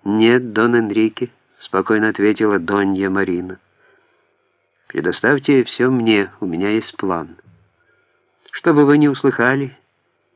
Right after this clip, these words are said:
ничему не верьте, не сомневайтесь во мне. Не судите по внешним обстоятельствам, не покидайте меня, будьте настороже.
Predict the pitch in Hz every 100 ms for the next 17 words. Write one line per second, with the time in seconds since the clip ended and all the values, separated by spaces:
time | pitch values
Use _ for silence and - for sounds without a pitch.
0 | - 120 117 139 135 110 95 117 135 -
1 | 123 113 - 98 87 87 101 101 104 -
2 | 95 92 87 82 80 _ _ _ _ _
3 | _ _ _ _ - 127 123 147 139 135
4 | 120 110 92 107 98 110 104 - 95 90
5 | - 92 95 87 82 - - 82 80 76
6 | _ _ _ _ _ _ _ - 104 113
7 | 117 127 117 104 80 - 85 87 82 95
8 | 110 - 104 98 95 - 98 98 85 73